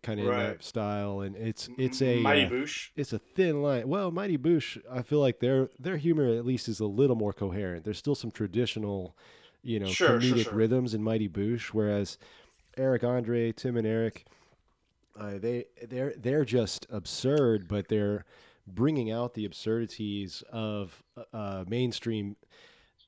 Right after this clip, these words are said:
Speaker 1: you know, every, commercials, T V shows, sitcoms, all that stuff. They, they kind of, uh,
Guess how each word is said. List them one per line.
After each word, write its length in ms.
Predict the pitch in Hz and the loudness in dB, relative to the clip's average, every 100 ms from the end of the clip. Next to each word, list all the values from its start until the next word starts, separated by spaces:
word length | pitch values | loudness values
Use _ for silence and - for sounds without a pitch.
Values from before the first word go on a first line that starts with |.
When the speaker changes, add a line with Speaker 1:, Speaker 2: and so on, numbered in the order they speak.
| _ _ _ | _ _ _
Speaker 1:
you 140 | 127 113 | -4 -2
know, 240 | 98 98 | -2 -4
every, 280 | 123 120 127 | -4 -2 -4
commercials, 920 | - 123 131 131 - 120 104 101 90 | -4 2 4 4 2 2 2 0 -6
T 200 | - 131 | -4 -2
V 140 | 123 113 | 0 0
shows, 420 | - 104 95 90 | 0 0 -2 -4
sitcoms, 640 | - 127 - 107 95 90 | -4 -6 -4 -6 -6 -4
all 140 | 110 117 | -4 -2
that 200 | 117 95 | -4 -6
stuff. 460 | - 127 117 - | -6 -4 -4 -6
They, 140 | - 110 | -6 -6
they 200 | 113 110 | -4 -4
kind 360 | - 120 120 | -2 -2 0
of, 260 | 110 101 90 | 0 0 -2
uh, 300 | 98 95 | -2 -2